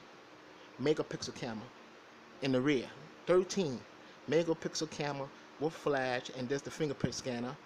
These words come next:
And in the front, it got a five, y'all, a five megapixel camera in the front, a five. Also, this phone,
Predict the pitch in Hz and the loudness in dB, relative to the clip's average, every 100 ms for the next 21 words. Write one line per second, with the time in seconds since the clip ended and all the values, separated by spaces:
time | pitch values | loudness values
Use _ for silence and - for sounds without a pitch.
0 | - - - - 131 127 123 117 - 190 | -20 -20 -18 -4 0 2 0 -2 0 2
1 | 208 - - - - - - - - - | 2 0 -10 -16 -20 -20 -20 -20 -20 -20
2 | - - - - 123 131 139 135 120 127 | -20 -20 -18 -8 -6 -2 -2 -2 -2 -6
3 | - 165 156 139 113 120 117 120 127 - | -2 -2 2 0 -2 -6 -6 -6 -8 -14
4 | - - - - - 127 - - 160 156 | -18 -18 -18 -12 -4 -4 -4 -2 0 2
5 | 123 104 - 127 147 139 135 - - 131 | -2 -4 -4 2 2 2 -4 -2 -2 -4
6 | - 139 123 123 - - - - 127 127 | -6 -4 -2 -4 -6 -20 -14 -4 -2 -2
7 | 127 - - 117 - - 131 113 - - | -4 -10 -6 -6 -4 -2 -2 -2 -8 -14
8 | - 120 - - 139 107 - - - - | -8 -8 -6 0 2 2 -6 -8 -12 -16
9 | - - - - - - - - - - | -18 -18 -20 -20 -20 -20 -20 -20 -20 -20
10 | - - - - - - - - - - | -20 -20 -20 -20 -20 -20 -20 -20 -20 -20
11 | - 78 76 - - 76 151 - 151 - | -20 -20 -20 -20 -20 -20 -20 -20 -20 -20
12 | - - - - - - - 151 175 156 | -20 -20 -20 -20 -20 -20 -2 4 6 4
13 | 135 135 160 143 131 | 0 0 0 0 0